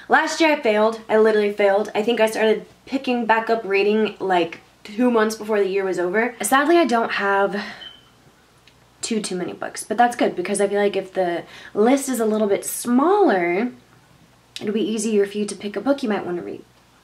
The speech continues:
It's the new beginning. It's,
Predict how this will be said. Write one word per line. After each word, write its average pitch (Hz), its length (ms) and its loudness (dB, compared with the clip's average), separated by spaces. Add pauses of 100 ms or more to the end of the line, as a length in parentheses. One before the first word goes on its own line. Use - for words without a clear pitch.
(160)
It's - 140 -20
the 202 140 -4
new 208 180 6
beginning. 190 540 0 (1160)
It's, 208 480 -2